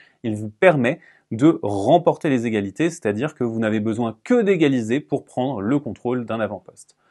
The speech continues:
Une fois que j'ai appliqué le pouvoir de mon jeton éventuellement, eh bien, c'est au tour du joueur suivant de jouer. Ici, mon adversaire joue ce un qui va retourner ce jeton, qui lui permet de rejouer un tour.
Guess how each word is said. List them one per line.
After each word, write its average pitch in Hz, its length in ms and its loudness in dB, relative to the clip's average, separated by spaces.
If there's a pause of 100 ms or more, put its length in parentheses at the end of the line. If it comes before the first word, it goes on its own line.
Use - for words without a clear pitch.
(400)
Une 175 160 6
fois 175 240 8
que 156 160 -2
j'ai 127 220 0
appliqué 139 420 2
le 117 120 -4
pouvoir 117 500 -2
de 101 120 -6
mon 104 160 -2
jeton 107 360 -6 (100)
éventuellement, 104 680 -4 (300)
eh 117 100 -2
bien, 147 360 0
c'est - 300 -4
au 107 80 -2
tour 170 360 0
du 107 440 -6
joueur 113 260 -4
suivant 107 380 -6
de 113 160 -4
jouer. 101 200 -12 (680)
Ici, 185 280 0
mon 170 140 2
adversaire 151 640 2
joue 127 320 -2
ce 180 160 -4
un 156 240 2 (220)
qui 131 100 -6
va 127 220 4
retourner 117 640 2
ce 135 160 -2
jeton, 165 240 -4
qui - 120 -8
lui 113 120 -4
permet 127 280 2
de 170 140 0
rejouer 175 720 2
un 180 100 -2
tour. 131 320 -6